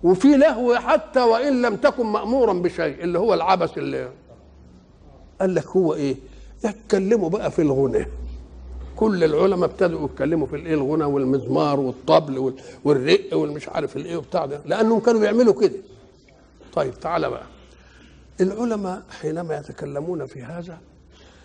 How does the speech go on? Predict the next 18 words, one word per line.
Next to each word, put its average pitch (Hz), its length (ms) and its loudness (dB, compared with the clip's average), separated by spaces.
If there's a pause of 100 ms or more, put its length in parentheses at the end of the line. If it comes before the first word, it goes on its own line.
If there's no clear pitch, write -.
(220)
بيتكلموا 160 580 -6
كلام 170 360 -2
محدد، - 480 -6 (1700)
يقوم 196 360 2
غير 214 360 4 (140)
ال-، 151 260 0
اللي 143 200 0
بيده 160 440 2 (140)
يجيز 175 380 6
الاشياء 185 800 0 (600)
ياخد 180 340 2 (280)
زاويه 190 520 4
من 151 200 -2
كلامهم 214 560 0 (120)
ويطبقها 151 680 0
على 147 260 0
غير 156 240 0
كلامهم. 120 420 -6